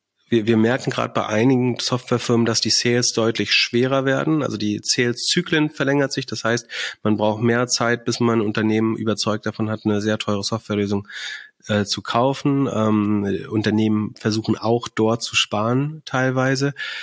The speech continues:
Und jetzt ist es im Sektor Security aber, glaube ich, so, dass es unheimlich schwer ist, daran zu sparen, weil, sagen, der Chief Information Security Officer oder Chief Technology Officer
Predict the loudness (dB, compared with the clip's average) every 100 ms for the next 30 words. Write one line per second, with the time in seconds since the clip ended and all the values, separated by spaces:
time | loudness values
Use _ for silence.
0 | -14 -18 _ _ _ 0 2 2 2 2
1 | 2 2 0 -2 0 0 2 2 2 2
2 | 0 2 0 0 2 0 0 0 0 0
3 | 2 2 4 2 2 0 0 0 0 0
4 | 0 -2 -2 -2 -2 -8 _ -2 -2 -2
5 | -2 -2 0 -2 2 2 2 -4 -4 -2
6 | 2 2 2 0 -2 2 0 2 0 0
7 | 0 0 0 2 2 0 0 -4 0 0
8 | 2 0 -2 -2 -2 -2